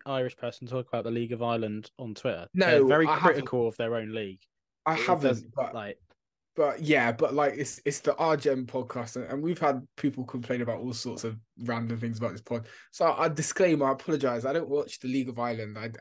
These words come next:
Speaker 2: and if it's bad, it's bad. If it's great and I'm missing out, then I'm, I'm sorry for my ignorance. But, like,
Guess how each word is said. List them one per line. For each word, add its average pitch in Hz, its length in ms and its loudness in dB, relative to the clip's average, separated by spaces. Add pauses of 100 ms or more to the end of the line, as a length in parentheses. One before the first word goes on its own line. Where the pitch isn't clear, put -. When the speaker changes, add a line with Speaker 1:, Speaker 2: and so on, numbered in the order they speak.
Speaker 2:
and 123 160 0
if - 180 -2
it's 147 140 0
bad, 127 300 0
it's 113 100 -4
bad. 117 340 -2 (380)
If 143 80 -2
it's 185 80 2
great 190 320 6
and 170 80 0
I'm 170 80 2
missing 175 240 0
out, 170 220 0
then 139 160 -2
I'm, 131 260 -2
I'm 127 160 -6
sorry 123 320 -2
for 117 160 -10
my 117 140 -6
ignorance. 104 500 -12
But, 113 160 -2
like, 120 220 -2